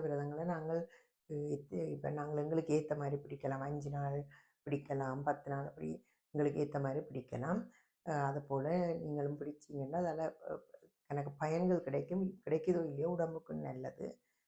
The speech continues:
விரதம் இருக்கிறது அதோட மனசுக்கும் ஒரு அமைதி கிடைக்கும். அம், இது, அ, ஆனபடியால் நான் இந்த பதிவு அதுக்கு தான் எடுத்தேன் நான். இப்ப விரதங்கள் இருக்கிறதால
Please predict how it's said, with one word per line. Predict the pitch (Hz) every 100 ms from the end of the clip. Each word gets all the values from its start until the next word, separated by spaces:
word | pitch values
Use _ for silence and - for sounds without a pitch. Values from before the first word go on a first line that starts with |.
| _
விரதம் | 139 143
இருக்கிறது | 143 143 156 180
அதோட | 160 165
மனசுக்கும் | 165 170 180 160 - 185
ஒரு |
அமைதி | 160 147 139
கிடைக்கும். | 127 - - - 185 - _ _ _ _ _ -
அம், | 156 143 135 135 135 - _ _
இது, | 151 147 147
அ, | 151 143 139 143
ஆனபடியால் | 143 143 139 139 170 226 - - _ _
நான் | 139 147
இந்த | 147 147 143 - -
பதிவு | - 151 151
அதுக்கு | 147 147 -
தான் | 151
எடுத்தேன் | 143 143 143 139
நான். | 139 139 139 - _
இப்ப | - 139
விரதங்கள் | 147 156 156 151
இருக்கிறதால | 147 151 143 147 143